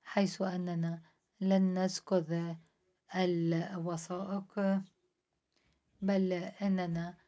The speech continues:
سنشير إلى المرفق الثاني. بعد قول ذلك، هل لنا أن نعتمد المرفق الثاني؟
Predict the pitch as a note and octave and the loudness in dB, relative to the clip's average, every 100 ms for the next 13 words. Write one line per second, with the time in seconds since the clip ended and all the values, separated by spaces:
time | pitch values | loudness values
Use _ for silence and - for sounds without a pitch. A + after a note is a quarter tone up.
0 | _ _ - - G3 F3+ - F3+ F3 F3+ | _ _ -8 -2 0 0 -6 -8 -6 -6
1 | F3+ - G3+ E3 E3 E3 E3 - _ _ | -6 -2 0 0 0 -2 -4 -12 _ _
2 | _ - G3+ F#3 F#3 F3+ - - F#3 F3+ | _ -4 -2 0 0 -2 -6 -8 -4 -2
3 | F3+ F3 F3 F3 G3 F#3+ G3 - F#3+ F#3+ | -2 -2 -4 -4 -4 -2 -2 -2 -8 -6
4 | F#3 F3 F3 F#3 F#3+ E3 - F#3 D#3+ E3 | -6 -4 -4 -4 -8 -6 -2 0 0 -2
5 | - _ _ _ _ _ - F#3 F#3 F#3+ | -8 _ _ _ _ _ -2 0 2 0
6 | F#3 - F#3 - G#3+ F#3+ F3+ F#3+ F3 F#3+ | 0 -4 -4 0 2 2 2 0 0 -2
7 | F3+ F#3 F#3+ F#3+ E3+ E3 E3 E3 F#3+ F#3 | -2 0 2 2 0 -2 -4 -4 -2 0
8 | F3+ E3+ F3+ - G3 F#3 - G#3 F#3+ D#3+ | -2 -4 -4 -6 -8 -8 -6 -2 0 -2